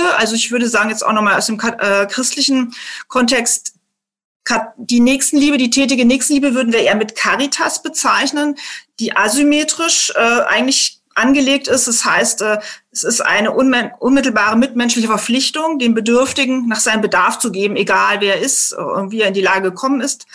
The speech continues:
Solidarität hat sich für mich nochmal sehr stark rauskristallisiert als ein, eine sy-, eher symmetrische Beziehung des Versprechens auf Gegenseitigkeit,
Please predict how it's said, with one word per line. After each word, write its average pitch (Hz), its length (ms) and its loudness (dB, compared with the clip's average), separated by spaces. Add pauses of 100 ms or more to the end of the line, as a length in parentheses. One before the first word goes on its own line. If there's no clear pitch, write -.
(480)
Solidarität 254 880 0
hat - 180 -2
sich - 160 -4
für 277 100 0
mich 269 140 0
nochmal 247 260 2
sehr 247 240 0
stark 233 300 -2
rauskristallisiert 240 840 0
als - 200 -2
ein, 214 280 0
eine 214 220 -2
sy-, 214 180 -8
eher 214 140 0
symmetrische 254 580 0
Beziehung 247 580 0
des 220 140 0
Versprechens 226 480 0
auf - 220 -4
Gegenseitigkeit, 226 1000 0